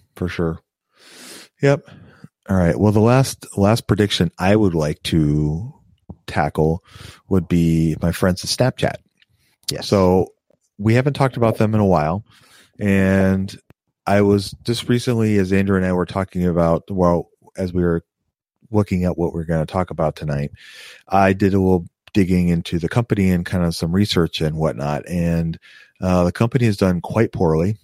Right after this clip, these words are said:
Speaker 1: Uh, it opened when it I P O'd, uh, a little over a year ago, around fourteen, fifteen bucks a share. It got up to as high as, I believe, twenty-three dollars a share. It's now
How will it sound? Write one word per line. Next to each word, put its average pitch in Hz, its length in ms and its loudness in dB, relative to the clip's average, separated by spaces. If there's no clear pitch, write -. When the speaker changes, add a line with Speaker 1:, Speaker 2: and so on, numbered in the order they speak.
Speaker 1:
Uh, 85 360 -2
it 90 260 -2
opened 120 640 0
when 101 140 -2
it 95 100 -2
I 101 120 0
P 104 220 0
O'd, 104 300 4
uh, 92 40 -4
a 92 320 -2
little 110 220 2
over 104 160 2
a 95 60 2
year 92 240 2
ago, 90 540 2
around 85 580 0
fourteen, 98 520 -6
fifteen 101 360 -4
bucks 92 260 -2
a 95 40 -2
share. 87 440 2
It 87 80 -4
got 95 160 2
up 104 140 0
to 95 100 0
as 85 100 -2
high 98 280 2
as, 95 180 0
I 90 40 -2
believe, 87 320 -2
twenty-three 104 500 -2
dollars 82 360 2
a 82 40 -10
share. 87 360 -2
It's 82 220 -8
now 92 400 0